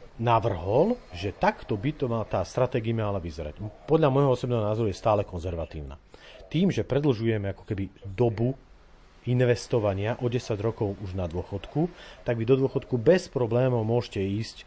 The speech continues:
aj keď máte päťdesiat percent akcií. Vlastne stále držíte to rozložené päťdesiat na päťdesiat. Lebo ešte máte ďalších desať rokov, kedy sa to zhodnocuje. Nenakupujete za to hneď ten doživotný dôchodok. Takže treba trošku,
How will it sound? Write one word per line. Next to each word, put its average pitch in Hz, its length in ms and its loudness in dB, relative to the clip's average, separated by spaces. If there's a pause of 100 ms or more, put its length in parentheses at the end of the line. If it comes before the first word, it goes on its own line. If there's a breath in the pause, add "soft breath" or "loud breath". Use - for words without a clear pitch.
(160 loud breath)
aj 110 160 0
keď 117 160 -4
máte 107 240 -2
päťdesiat 117 400 -2
percent 101 400 -4
akcií. 85 480 -8 (400)
Vlastne 104 240 -2
stále 104 240 2
držíte 101 320 -4
to 95 160 -4
rozložené 95 400 -4
päťdesiat 90 320 -6
na 85 80 -4
päťdesiat. 78 400 -12 (400 loud breath)
Lebo 139 160 6
ešte - 80 -4
máte 127 240 0
ďalších 113 320 0
desať 92 320 -2
rokov, 104 160 -4
kedy 92 240 -6
sa 95 160 -6
to 98 320 -8
zhodnocuje. 92 560 -6
Nenakupujete 110 640 -4
za 98 80 -2
to 92 160 -6 (320 loud breath)
hneď 104 180 -4
ten 104 140 -6
doživotný 92 480 -4
dôchodok. - 320 -10 (480 loud breath)
Takže 110 240 -2 (560)
treba 151 320 4
trošku, 160 800 0